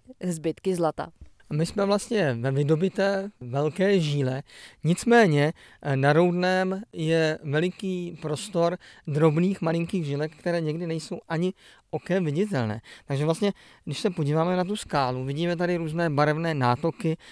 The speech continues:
Speaker 2: které nám indikují mineralizaci, to znamená, že v té skále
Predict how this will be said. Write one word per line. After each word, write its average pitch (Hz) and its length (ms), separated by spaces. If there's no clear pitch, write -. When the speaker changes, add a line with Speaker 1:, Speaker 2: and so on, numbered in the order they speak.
Speaker 2:
které 185 400
nám 165 140
indikují 185 640
mineralizaci, 143 840
to 160 120
znamená, 170 400
že 165 140
v - 100
té 202 240
skále 151 460